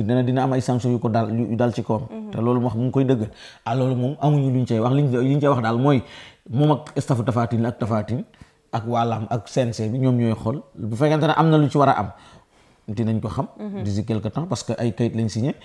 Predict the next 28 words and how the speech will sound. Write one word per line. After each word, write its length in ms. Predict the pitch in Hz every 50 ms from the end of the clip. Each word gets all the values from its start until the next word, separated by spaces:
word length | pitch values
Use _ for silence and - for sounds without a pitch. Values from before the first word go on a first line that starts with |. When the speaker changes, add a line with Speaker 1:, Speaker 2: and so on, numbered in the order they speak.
| - - - - - -
Speaker 1:
Defe 320 | 196 - - 104 101 107 117
naa 180 | 113 117 120
ne, 140 | 123 135 151
waaye 220 | 147 135 131 143 156
li 100 | 165 170
may, 180 | 180 196 190 147 -
li, 200 | 160 165 175 185 160
li 120 | 151 185
ma 160 | 190 190 190
ci, 140 | 147 - 185 180 165
li 100 | 156 185
ma 120 | 196 208
leen 140 | 202 196 180
di 120 | 185 175
do-, 220 | 135 123 156 143 127
jox 100 | 143 120 135
rek 160 | 139 147 147
muy 200 | 143 147 151 156
moom 200 | 156 151 147 147
muy 120 | 143 143 135
Tapha 240 | - 123 120 123 117
Tine. 160 | 113 107 - -
Speaker 2:
Mhm. 300 | 247 247 240 220 208 - _ _ _ _ _ _ _ -
Speaker 1:
Muy 220 | 113 131 147 131
ku 100 | 107 151
ci 140 | 147 170 190
ne. 100 | 175 139 98 - - _ _ -
Speaker 2:
Mhm. 260 | 226 233 226 220 208